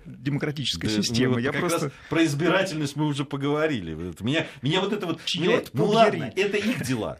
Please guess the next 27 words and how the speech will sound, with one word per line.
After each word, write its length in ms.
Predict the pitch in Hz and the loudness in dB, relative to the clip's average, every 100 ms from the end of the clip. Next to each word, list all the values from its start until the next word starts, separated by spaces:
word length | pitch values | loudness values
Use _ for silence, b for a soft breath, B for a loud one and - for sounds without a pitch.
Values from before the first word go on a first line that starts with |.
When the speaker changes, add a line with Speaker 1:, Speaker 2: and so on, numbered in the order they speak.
| - | -4
Speaker 2:
Ну, 240 | 143 135 B _ | -2 -2 B _
а, 120 | 123 | -2
они 260 | 139 160 190 | 0 -2 -2
хотят, 340 | 175 220 220 | -2 -2 -2
там, 120 | 147 131 | -2 -2
Клинтону 460 | 156 165 160 156 | -4 -2 0 0
можно, 380 | 165 196 170 135 | 0 0 -2 -2
этому 240 | 143 139 | -4 -2
нельзя. 200 | 147 151 165 | -2 -2 -2
Это 200 | 165 175 | -2 -2
их 300 | 175 170 - | -2 -2 -2
ребята. 520 | 123 117 120 - 135 | -2 0 0 -2 -6
Speaker 1:
Ну 100 | 175 | -2
да, 160 | 208 165 | -2 -2
да, 140 | 143 | -2
да. 140 | 135 120 | -4 -2
Speaker 2:
Почему 380 | 170 - 220 277 | -2 0 2 2
Speaker 1:
Да. 120 | 214 | 2
Speaker 2:
тогда 220 | 185 214 | 2 2
они 160 | 196 208 | 2 0
нам 280 | 208 208 151 | 2 2 2
говорят, 300 | 170 180 - - | 0 0 -2 -8
<laughs> 80 | - | -8
когда 300 | 160 185 175 | -2 -2 -2
мы 80 | 160 | -2
говорим: 180 | 160 | -2
"Слушайте, 640 | 123 185 - 135 101 131 | -2 -6 -4 -4 -2 -4